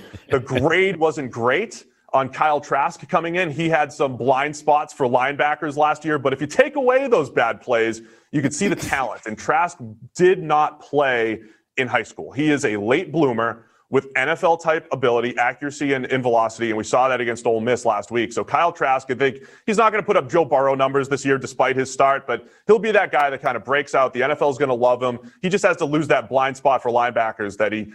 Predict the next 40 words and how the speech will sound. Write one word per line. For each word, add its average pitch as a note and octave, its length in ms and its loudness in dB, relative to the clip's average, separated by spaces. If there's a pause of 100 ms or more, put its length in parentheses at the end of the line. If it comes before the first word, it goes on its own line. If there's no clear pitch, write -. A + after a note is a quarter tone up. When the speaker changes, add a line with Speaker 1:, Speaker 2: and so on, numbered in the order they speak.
Speaker 2:
still A#3+ 320 0
kinda E3 240 0
has, B2 240 0
but C3 100 -2
I B2+ 40 4
love C3 220 0
Tra-, A#2 280 2 (160)
Kyle A#2 220 2
Trask A2 320 -4
and G2+ 80 -6
his G#2 80 -4
development. F#2+ 480 -4
Speaker 1:
Yeah, A#3+ 80 2
but G3 100 0
if E3+ 100 -4
we G3 120 0
take G#3 240 0
out F3+ 180 0
the D#3 60 0
bad D#3+ 280 2
plays D#3+ 280 0
from C3 140 -2
Mitchell C#3 260 0
Trubisky, C3 760 -2
he C3+ 60 -6
still E3+ 220 -2
has D3 160 2
a B2 60 0
job. A2 540 0 (600)
Speaker 2:
He C#3+ 80 -2
still D3+ 180 2
has C#3+ 140 2
more D3 160 4
bad D3+ 240 0
plays C3+ 240 0
than B2 80 0
everyone A#2 300 0
else. G#2+ 220 0
Speaker 1:
<laughs> C#3 40 0
Speaker 2:
So, C#3+ 960 0